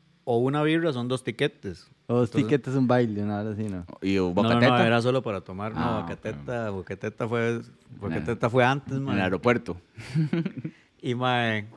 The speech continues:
Speaker 1: bueno, no, no tengo el orden ahí, el, el del
Speaker 3: Cronológico.
Speaker 1: tiempo, mae, sí. Y, mae, y la verdad es que dice, ya hace, "Mae, ahí tenga", y el mae me da como diez tiquetes, mae.
Speaker 3: Hue puta.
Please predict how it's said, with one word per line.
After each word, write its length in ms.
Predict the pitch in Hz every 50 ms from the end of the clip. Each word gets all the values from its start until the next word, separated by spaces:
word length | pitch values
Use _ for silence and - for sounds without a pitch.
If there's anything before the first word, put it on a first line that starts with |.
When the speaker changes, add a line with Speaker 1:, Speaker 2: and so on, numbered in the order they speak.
| - -
Speaker 1:
bueno, 280 | - 135 143 143 131 120
no, 140 | 123 123 123
no 200 | 120 120 120 117
tengo 240 | - 131 123 127
el 80 | 123 120
orden 300 | 123 120 120 120 113 104
ahí, 320 | 101 101 104 110 120 117
el, 240 | 101 95 92 90 90
el 180 | 90 92 95 92
del 100 | 92 92
Speaker 3:
Cronológico. 320 | 98 98 90 87 95 98 98
Speaker 1:
tiempo, 240 | 98 87 120 117
mae, 380 | 110 110 107 107 104 104 104 101 101
sí. 220 | 104 113 120 127 - _ _ _ - - - _ _
Y, 140 | - 123 127
mae, 320 | 123 131 135 135 131 131 - -
y 80 | 120
la 100 | 113 113 113 120
verdad 160 | 123 131 139
es 80 | 131
que 160 | - - 143 143
dice, 180 | 139 127 113
ya 140 | 107 110 110
hace, 140 | 107 107 104
"Mae, 240 | 104 123 135 139 131
ahí 120 | 131 135 135
tenga", 340 | 135 - 143 151 160 147 123
y 60 | 104
el 80 | 98 95
mae 160 | 98 110 123
me 100 | 123 117
da 80 | 110 113
como 240 | - 131 117 104
diez 260 | 98 101 104 113 110 -
tiquetes, 600 | - 127 113 - 113 113 113 117 - - 117 113
mae. 300 | 113 113 113 113 110 104
Speaker 3:
Hue 140 | 98 - -
puta. 1200 | - _ - 87 90 98 110 117 120 120 - - 123 113 110 107 101 92 87 85 78 73 69 73 80